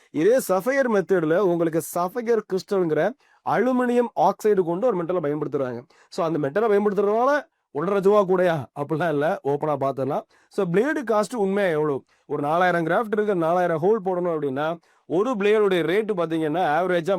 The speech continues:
மார்க்கெட்ல நாலாயிரத்தி ஐந்நூறு ரூபா. ஓகேங்களா? So ஒரு பிளேடால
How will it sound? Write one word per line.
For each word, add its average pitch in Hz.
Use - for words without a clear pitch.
மார்க்கெட்ல 160
நாலாயிரத்தி 170
ஐந்நூறு 123
ரூபா. 143
ஓகேங்களா? 147
So 233
ஒரு 240
பிளேடால 240